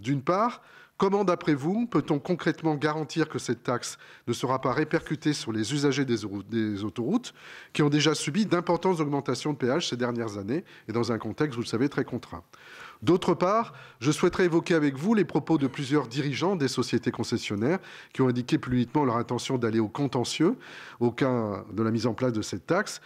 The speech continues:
Ces derniers considèrent qu'elle n'est pas conforme à la clause de neutralisation fiscale prévue par les contrats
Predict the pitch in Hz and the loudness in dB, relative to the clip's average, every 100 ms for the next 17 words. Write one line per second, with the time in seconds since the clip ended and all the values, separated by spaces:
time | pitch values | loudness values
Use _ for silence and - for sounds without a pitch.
0 | - - - 120 127 135 139 135 - 123 | -20 -20 -2 0 2 2 2 -2 -2 0
1 | 139 131 123 101 107 107 107 127 127 104 | 0 0 -4 -4 -2 -4 -2 -4 -4 -6
2 | - 175 202 - - 113 123 120 165 139 | 0 0 0 -6 -8 0 0 2 2 4
3 | 123 123 156 220 233 - 170 156 147 151 | 0 0 2 2 2 0 0 0 0 0
4 | 135 123 - 156 151 135 120 135 110 107 | -4 -8 -4 -2 -2 -2 0 0 -2 -4
5 | - 113 - 117 101 | -6 -8 -2 -2 -2